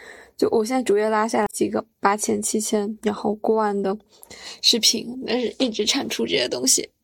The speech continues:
对人来说也是挺累的。特别是你会知道什么封面、什么标题更加吸引人之后，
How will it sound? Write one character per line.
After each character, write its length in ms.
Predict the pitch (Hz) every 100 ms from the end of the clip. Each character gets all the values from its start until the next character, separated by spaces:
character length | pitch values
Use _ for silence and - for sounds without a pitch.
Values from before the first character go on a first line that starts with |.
| _ _
对 140 | 254 233
人 140 | 202
来 180 | - 233
说 140 | 240
也 60 | 220
是 120 | 233
挺 220 | 220 -
累 200 | 226 -
的。 60 | 262 _ _ - - - -
特 120 | 339
别 100 | 339
是 140 | 330
你 200 | 254 220
会 180 | 208 269
知 140 | 254
道 200 | 277 254
什 120 | 233 220
么 180 | 185 214
封 180 | 240
面、 180 | 254 233
什 120 | 226
么 80 | 214
标 180 | 214 220
题 180 | 226 220
更 120 | 226
加 120 | 233
吸 220 | 233 233
引 80 | 220
人 180 | 196 190
之 100 | 226
后， 280 | 254 247